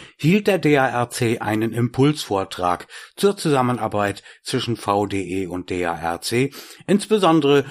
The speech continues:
mit Blick auf die Förderung von mint-Nachwuchsprojekten. Im Fokus des Vortrags standen die bisherigen und zukünftigen gemeinsamen Aktivitäten,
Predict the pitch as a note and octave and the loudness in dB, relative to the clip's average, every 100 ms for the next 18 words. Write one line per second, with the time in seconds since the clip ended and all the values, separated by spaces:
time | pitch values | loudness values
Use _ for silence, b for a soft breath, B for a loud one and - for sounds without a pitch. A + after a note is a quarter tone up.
0 | B - E3+ - B2+ - A2+ - A#2 - | B -2 -2 0 -2 -2 -10 -8 -10 -4
1 | G#2 G2+ G2 G2+ G#2 - G#2+ G#2+ F#2+ G2 | -2 -2 -4 -4 -4 -4 -4 -2 -2 -2
2 | A#2+ - - - G2+ B2+ - F2+ - - | -4 -8 -16 -2 0 0 -2 -6 -6 -4
3 | F2 C#2+ - - C#2 _ B B B B | -4 -4 -8 -12 -12 _ B B B B
4 | B A#2+ - G3+ G#3 C3+ - A#2 - G#2 | B -2 4 2 2 -4 -4 -6 0 -2
5 | G2+ A#2+ C#3+ - E3+ F3+ G#3 D#3 C#3+ D#3 | 0 0 0 0 0 0 0 0 0 -2
6 | D3 D3+ C3 B2+ B2+ B2 B B D#3+ D#3+ | 0 0 2 2 0 -4 B B -2 0
7 | F3+ F3 C#3 C3 - B2 A2+ A2 G2+ A2 | -2 0 0 0 -2 0 0 0 0 0
8 | A2 G#2 G#2+ G2 - G2 F2+ - C3+ C#3+ | -2 -2 -4 -6 -8 -8 -8 0 0 2
9 | C3+ | -2